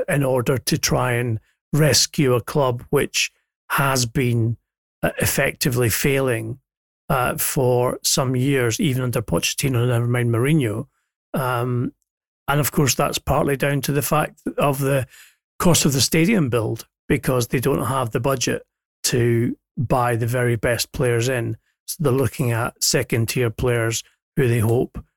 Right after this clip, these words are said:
will develop into very, very good first-tier players. So, I, like,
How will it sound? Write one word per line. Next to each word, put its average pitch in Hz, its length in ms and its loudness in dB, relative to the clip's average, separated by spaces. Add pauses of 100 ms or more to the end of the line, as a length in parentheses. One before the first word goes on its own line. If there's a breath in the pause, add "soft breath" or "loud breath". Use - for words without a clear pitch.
(220)
will 127 300 2
develop 120 480 0
into 120 540 0 (420)
very, 131 240 2
very 113 420 0 (220)
good 117 160 2
first-tier - 1160 -4
players. 117 520 -4 (320)
So, 170 280 2 (340)
I, 311 140 -4 (400)
like, 151 180 0